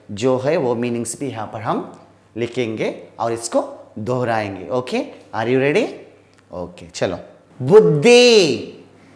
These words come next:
ज्ञान, बुद्धि,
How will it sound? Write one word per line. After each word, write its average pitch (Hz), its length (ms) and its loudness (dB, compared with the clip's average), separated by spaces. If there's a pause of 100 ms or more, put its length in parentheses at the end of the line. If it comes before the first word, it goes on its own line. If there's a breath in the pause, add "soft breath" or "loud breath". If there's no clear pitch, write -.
(480 soft breath)
ज्ञान, 196 1040 6 (1400)
बुद्धि, 151 760 4